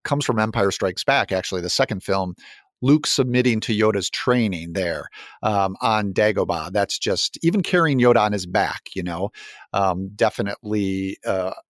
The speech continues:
a gesture of submission, um, for submitting to something not just for your own good or conque-, ability to conquest. And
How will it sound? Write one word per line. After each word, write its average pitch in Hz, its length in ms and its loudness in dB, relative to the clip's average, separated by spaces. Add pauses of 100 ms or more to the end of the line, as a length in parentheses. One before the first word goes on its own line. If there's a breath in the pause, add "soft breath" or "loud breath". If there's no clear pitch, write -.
a 117 60 0
gesture 127 520 2
of 117 220 -2
submission, 101 800 -2 (460 soft breath)
um, 92 440 -6 (180)
for 107 360 4
submitting 160 380 2
to 143 100 0
something 117 540 0
not 110 220 0
just - 180 -2
for - 160 -4
your 98 240 -2 (160)
own 101 560 0 (160)
good 107 260 4
or 90 80 0
conque-, 95 480 -4 (360)
ability 107 340 2
to 90 80 -2
conquest. - 800 -6 (500 loud breath)
And 101 580 0